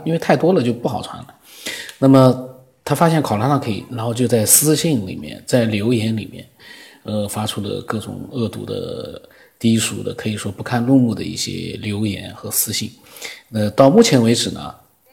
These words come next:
每天要发十几条，当然里面绝大多数都是比较不堪入目的。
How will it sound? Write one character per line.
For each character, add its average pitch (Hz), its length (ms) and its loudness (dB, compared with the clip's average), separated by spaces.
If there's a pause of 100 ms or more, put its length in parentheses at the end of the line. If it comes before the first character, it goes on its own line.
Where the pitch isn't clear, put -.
(800)
每 117 140 2
天 143 420 4
要 165 120 6
发 117 180 4
十 107 160 0
几 95 80 -6
条， - 360 -12 (200)
当 170 120 8
然 107 220 2 (840)
里 113 120 0
面 123 320 4
绝 123 160 4
大 123 140 6
多 120 120 6
数 113 140 0
都 110 100 0
是 104 120 -4
比 95 100 -8
较 98 320 -4
不 - 140 -6
堪 131 160 -2
入 135 100 -2
目 135 160 -2
的。 - 120 -10